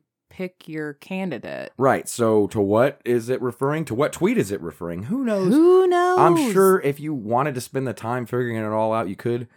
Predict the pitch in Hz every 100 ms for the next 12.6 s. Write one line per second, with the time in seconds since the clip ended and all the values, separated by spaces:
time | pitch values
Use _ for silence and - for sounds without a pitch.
0 | _ - 139 - 208 151 113 117 - 120
1 | 98 98 87 - 120 110 107 82 107 107
2 | 101 110 87 95 123 156 185 185 - 196
3 | 180 165 165 - 143 139 - _ - 135
4 | 143 156 151 139 117 139 127 110 107 110
5 | 123 101 87 76 - - 92 82 - -
6 | 85 98 92 87 85 78 87 98 92 104
7 | 107 107 92 98 90 - 87 95 120 120
8 | - 170 202 139 120 139 120 104 - 113
9 | 95 85 113 90 92 151 170 147 135 107
10 | - 127 113 98 107 208 277 143 - 156
11 | 135 - 131 107 87 127 107 90 - -
12 | 113 131 - 73 98 -